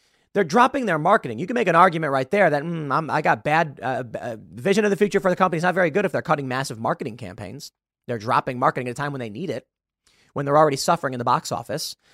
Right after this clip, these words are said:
They need to be marketing their movies, try and sell more." But okay, business stuff. The only problem is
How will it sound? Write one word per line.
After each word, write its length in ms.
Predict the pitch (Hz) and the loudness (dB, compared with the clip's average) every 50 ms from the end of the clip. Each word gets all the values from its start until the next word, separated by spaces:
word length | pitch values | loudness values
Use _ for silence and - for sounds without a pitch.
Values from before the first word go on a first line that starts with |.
| _ - | _ -2
They 200 | - 202 220 196 | 2 2 2 2
need 260 | 175 202 254 269 202 | 2 0 0 0 2
to 60 | 190 | 2
be 80 | 190 175 | 2 4
marketing 400 | 160 156 147 143 - 147 139 139 | 6 4 4 2 2 -2 -2 -2
their 140 | 139 131 | -2 -2
movies, 260 | 123 127 135 160 185 - | -2 -2 -4 -4 -4 -2
try 120 | - 196 | -2 -2
and 80 | 196 196 | 0 0
sell 200 | - 220 208 208 | 0 2 4 4
more." 320 | 226 254 269 226 - - _ _ _ _ _ _ _ _ _ _ _ | 6 4 4 4 0 -6 _ _ _ _ _ _ _ _ _ _ _
But 100 | - - 453 | -6 -4 -4
okay, 320 | - - 151 127 139 - _ _ _ _ - - | -2 -2 -2 -4 -4 -8 _ _ _ _ -20 -18
business 340 | - 85 80 - - - - | -16 -16 -16 -16 -16 -14 -14
stuff. 360 | - - - - - _ _ _ _ _ _ _ _ _ _ - - _ _ _ - | -14 -14 -14 -18 -20 _ _ _ _ _ _ _ _ _ _ -20 -20 _ _ _ -6
The 60 | - | -2
only 140 | 208 233 - | -2 -2 0
problem 420 | - - 175 208 220 208 170 143 | 2 4 6 6 6 4 0 0
is 260 | 135 123 123 - - | -2 -2 -4 -6 -8